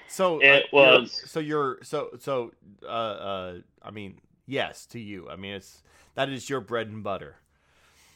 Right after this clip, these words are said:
Speaker 2: Yeah, I mean, it, it was good. It was nothing to write home about. If I was, if I could get it here in town, I probably wouldn't drink it.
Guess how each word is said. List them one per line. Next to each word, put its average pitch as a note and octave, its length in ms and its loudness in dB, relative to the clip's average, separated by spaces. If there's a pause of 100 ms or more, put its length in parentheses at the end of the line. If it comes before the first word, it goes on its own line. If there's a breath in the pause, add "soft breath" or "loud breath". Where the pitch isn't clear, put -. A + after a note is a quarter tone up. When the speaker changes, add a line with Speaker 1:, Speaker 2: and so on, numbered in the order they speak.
(300)
Speaker 2:
Yeah, G#3 320 6
I F3+ 160 6
mean, F3+ 200 6
it, G3 360 6
it F#3 80 8
was E3+ 160 8
good. F#3+ 340 8
It E3+ 140 8
was D3 400 4 (360 loud breath)
nothing F3 440 6
to D#3+ 120 0
write D#3 320 8
home D#3+ 300 6
about. E3 380 8 (400)
If C3+ 240 4
I D3+ 140 8
was, C3+ 640 4 (560 soft breath)
if F3 180 6
I E3+ 140 10
could D#3+ 240 0
get D#3+ 180 6
it D#3+ 120 4
here E3 260 6
in C#3+ 80 0
town, E3+ 320 6
I D3 120 8 (100)
probably D3+ 420 6
wouldn't D3+ 300 4
drink D3+ 260 0
it. F3 160 6